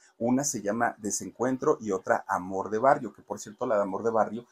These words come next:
sale en el primer disco de Pablo Alborán y es una composición que hizo desde que tenía doce años, imagínense nada más. Bueno, pues resulta que estando en la escuela, Pablo se llevaba la, la guitarra de,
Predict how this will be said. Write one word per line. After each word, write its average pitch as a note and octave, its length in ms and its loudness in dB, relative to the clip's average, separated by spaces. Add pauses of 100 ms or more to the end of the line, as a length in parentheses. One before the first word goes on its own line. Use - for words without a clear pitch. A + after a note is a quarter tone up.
(140)
sale C#3 540 6
en G2+ 160 -6
el F2+ 100 -8
primer F#2+ 360 -10
disco G#2 380 -8
de F#2+ 80 -8
Pablo F#2+ 300 -2
Alborán F2+ 400 -4 (260)
y A2 100 -8
es A2 120 -6
una B2+ 160 -4
composición G#2 640 -10
que G#2+ 100 -14
hizo G2+ 300 -8
desde F#2 240 -10
que G#2+ 100 -20
tenía G2 360 -8
doce A#2 500 -4
años, - 340 -8
imagínense - 560 -8
nada A#2+ 180 -2
más. - 260 -4 (300)
Bueno, G2 280 0 (300)
pues C3+ 160 4
resulta F3+ 440 -8
que B2+ 280 -2
estando C3 420 0
en D3+ 60 0
la C#3 60 -2
escuela, G2+ 520 -2
Pablo G2+ 300 10
se - 180 -4
llevaba E2+ 300 2
la, F#2 240 4
la E2 140 -6
guitarra F2+ 460 -2
de, E2 280 -10